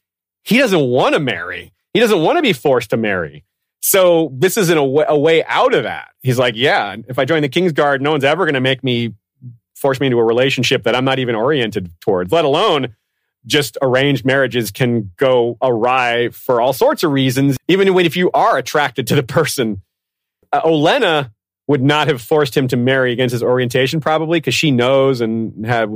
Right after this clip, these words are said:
maybe have some sympathy for that. But Mace is probably just not aware of it and would just be, you know, "I, I'm the Lord and I'm gonna ma-, marry my sons off." Also, look, Loras legitimately loves Margaery. Now,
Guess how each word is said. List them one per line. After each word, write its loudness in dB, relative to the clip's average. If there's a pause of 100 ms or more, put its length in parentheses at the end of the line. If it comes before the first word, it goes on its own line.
maybe 0
have 0
some -2
sympathy -2
for 0
that. 2
But -2
Mace 0
is -2
probably 0
just -2
not 0
aware 2
of 0
it 2
and -2
would 0
just -2
be, 0
you 2
know, 0
"I, 0
I'm -2
the -2
Lord 0
and -2
I'm -2
gonna 0
ma-, 0
marry 0
my -2
sons -2
off." -2 (720)
Also, 2
look, 2
Loras 2
legitimately 2
loves 2
Margaery. -4
Now, 0